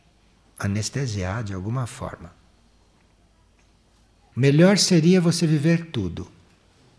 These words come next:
Mas nem sempre é possível, né?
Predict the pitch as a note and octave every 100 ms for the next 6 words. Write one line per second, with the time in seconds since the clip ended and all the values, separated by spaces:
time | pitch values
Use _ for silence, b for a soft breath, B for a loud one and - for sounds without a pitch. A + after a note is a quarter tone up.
0 | _ _ _ _ _ _ A2+ A#2 C#3 C#3+
1 | - A2+ B2 C3+ C#3 - - D#2+ E2+ G2
2 | C#3